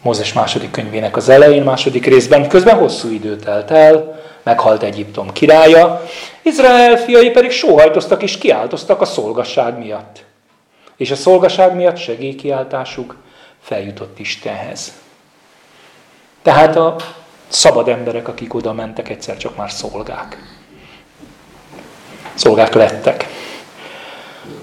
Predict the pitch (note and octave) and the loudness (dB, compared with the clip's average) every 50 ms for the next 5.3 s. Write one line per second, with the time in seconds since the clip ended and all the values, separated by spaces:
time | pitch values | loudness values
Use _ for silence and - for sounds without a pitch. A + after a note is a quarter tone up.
0 | - - - B2+ C3 - - - A#2+ B2 C#3 C3+ - - G#2+ G2 F#2+ G2+ G2 - | -6 0 2 4 4 2 0 -4 -2 0 0 0 0 0 -2 -2 -2 -4 -6 -10
1 | - - - - G#2+ - - - - - _ _ _ - D3 C#3+ C#3+ C#3 - - | -14 -8 -4 -4 -4 -4 -6 -10 -16 -20 _ _ _ 0 2 2 2 2 0 2
2 | - C#3+ C#3+ C#3 C3+ - - C#3 B2+ - C3+ C3 - C#3+ C#3 - - - B2+ A#2+ | 2 4 4 4 2 0 -2 -2 2 2 2 2 2 0 -4 0 2 2 2 2
3 | A#2+ A#2+ A2+ A2 - B2 G#2+ A2 A2+ G#2+ - - - - - - - - - C#3 | 2 2 0 2 0 0 0 0 0 -2 -2 -6 -12 -18 -20 -20 -12 -6 -4 -4
4 | - - A#2 A2 G#2+ - - D#3 D#3 D#3+ D3 - - D#3 D3+ C3+ C3+ C3 B2+ A#2+ | -4 -2 -2 -2 0 2 4 6 6 6 4 2 0 0 2 4 4 4 4 2
5 | A#2 A2+ A2 A2 - | 0 -2 -4 -4 -6